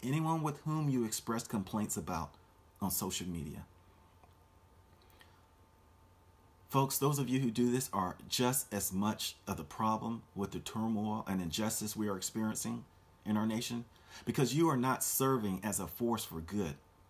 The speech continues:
but instead a force of worthlessness. An example of how to stand by and watch instead of being that equal and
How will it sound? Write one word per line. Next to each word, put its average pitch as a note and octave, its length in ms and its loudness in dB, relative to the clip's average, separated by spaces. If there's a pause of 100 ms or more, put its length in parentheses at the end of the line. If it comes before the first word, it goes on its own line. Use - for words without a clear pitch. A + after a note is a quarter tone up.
(520)
but A2 180 0
instead A2 540 -2
a F2 100 -4
force G2 600 -2 (1200)
of E2 240 -2
worthlessness. E2 880 -2 (1800)
An A#2 100 6
example A#2 680 2 (360)
of G#2+ 180 2 (200)
how D#3 180 4
to C3+ 100 4
stand B2 340 2
by A2+ 240 2
and F#2 240 -2
watch G2+ 300 2
instead B2 400 0
of F#2+ 200 -2
being B2+ 380 0 (360)
that G2 280 -2
equal C#3 560 0
and G#2+ 200 0